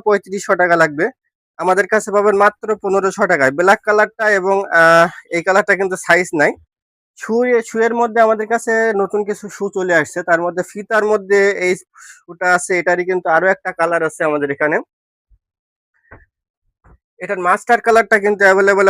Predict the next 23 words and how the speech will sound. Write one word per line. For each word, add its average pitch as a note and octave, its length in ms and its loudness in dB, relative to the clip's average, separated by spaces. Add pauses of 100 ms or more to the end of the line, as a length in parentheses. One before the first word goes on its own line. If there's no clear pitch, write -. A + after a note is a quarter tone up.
আছে। G3 200 0 (1080)
এগুলো G3 280 -2 (120)
কিন্তু A3+ 200 0 (100)
সম্পূর্ণ G#3 360 0 (140)
চামড়া, F3 400 4
টিপিআর G3 480 -2
সোলের G3 300 0
মধ্যে। F#3+ 240 -2 (460)
এগুলো F#3+ 260 0 (100)
পাবেন G3+ 300 4
মাত্র F3+ 260 0 (220)
এক G3+ 120 2
হাজার G3 260 2
টাকায় G3+ 240 2
কিন্তু F#3 240 -2
এই F3 140 -4
শুগুলো F3 380 -2
পেয়ে D3+ 200 0
যাবেন। G#2+ 220 -2 (560)
আমাদের E3+ 280 -6
কাছে G3+ 220 -2 (320)
শু F#3+ 140 -6 (420)
টার্সেলের G#3+ 480 0